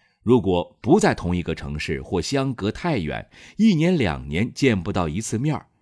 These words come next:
这样孩子恐怕都不认识，也不记得这个干爹或干妈了，这样效果啊，就会大打折扣了。三，也可以认自己同辈的堂表兄弟姐妹为干爹干妈。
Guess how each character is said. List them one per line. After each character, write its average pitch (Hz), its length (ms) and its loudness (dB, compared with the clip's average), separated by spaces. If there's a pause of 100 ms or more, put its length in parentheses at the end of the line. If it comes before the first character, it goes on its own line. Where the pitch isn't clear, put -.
(160)
这 98 120 4
样 73 200 -2 (200)
孩 90 160 -2
子 87 120 -4
恐 71 200 -8
怕 80 140 -6
都 95 160 -2
不 107 220 0
认 165 260 6
识， 85 240 -4 (140)
也 98 160 4
不 147 180 2
记 175 340 2
得 80 140 -2
这 87 120 -4
个 80 100 -4
干 85 260 -4
爹 85 140 -4
或 78 100 -2
干 80 180 -2
妈 78 240 -4
了， 73 200 -10 (280)
这 185 140 4
样 82 280 -2 (180)
效 170 380 2
果 69 200 -8
啊， - 160 -14 (140)
就 - 160 -4
会 - 120 -10
大 78 280 -6
打 - 160 -14
折 69 200 -14
扣 76 240 -8
了。 76 140 -14 (640)
三， 107 320 4 (320)
也 110 200 8
可 143 180 4
以 185 80 6
认 139 480 4
自 185 180 0
己 110 100 2
同 135 320 -2
辈 165 180 4
的 82 240 -2 (160)
堂 123 380 0
表 71 300 -4
兄 139 320 -2
弟 117 120 0
姐 76 240 -6
妹 80 220 -4 (200)
为 95 420 2
干 90 200 -4
爹 76 120 -6
干 65 200 -10
妈。 62 180 -18